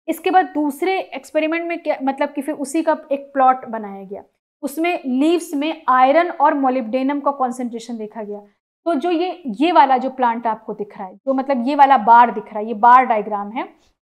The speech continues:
जब आप रिसर्च करेंगे तो वहाँ पे आपको इस तरह के ग्राफ बनाने होंगे, एक बार डायग्राम होता है, एक लाइन डायग्राम होता है। तो ये जो बार डायग्राम है,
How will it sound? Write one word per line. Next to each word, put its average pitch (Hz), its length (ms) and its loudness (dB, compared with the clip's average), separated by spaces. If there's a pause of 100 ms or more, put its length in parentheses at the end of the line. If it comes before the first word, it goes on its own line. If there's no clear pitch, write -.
जब 240 120 0
आप 247 160 4
रिसर्च 285 360 -2
करेंगे 262 360 -4
तो 262 100 -6
वहाँ 247 220 -6
पे 262 120 -4
आपको 254 240 -4
इस 254 140 -8
तरह 240 120 -4
के 247 140 -8
ग्राफ 233 400 -4
बनाने 220 300 -8
होंगे, 220 340 -12 (260)
एक 220 200 -4
बार 233 260 2
डायग्राम 220 460 -4
होता 214 280 -10
है, 226 220 -6
एक 240 220 -12
लाइन 240 340 -4
डायग्राम 220 400 -6
होता 220 200 -10
है। 233 60 -8
तो - 360 -14
ये 294 100 0
जो 302 120 -4
बार 262 360 6
डायग्राम 226 480 -4
है, 311 200 -8